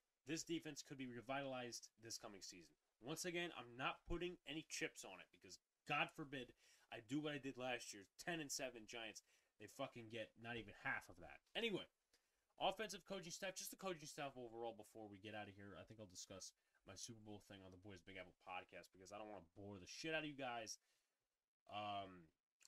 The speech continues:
we've gone probably over an hour right now, maybe. I don't know.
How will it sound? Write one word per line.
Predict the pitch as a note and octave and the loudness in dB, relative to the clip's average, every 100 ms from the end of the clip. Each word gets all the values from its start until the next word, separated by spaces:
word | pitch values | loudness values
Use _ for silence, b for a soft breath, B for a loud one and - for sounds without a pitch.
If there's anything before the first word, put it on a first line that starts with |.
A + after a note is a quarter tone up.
| A2 | -2
we've | B2 A2+ | -2 2
gone | B2 A2 | 2 2
probably | B2 B2 A2 G#2+ | 2 2 2 -2
over | G2+ F#2 F2+ | -2 -4 -6
an | F#2 | -2
hour | G2+ G2+ F2 | -2 -2 -4
right | E2 E2 | -8 -10
now, | E2 E2 F2 | -10 -10 -8
maybe. | G2+ F2+ D#2+ - | -10 -10 -14 -10
I | F#2 | -8
don't | F2+ | -8
know. | D#2 | -10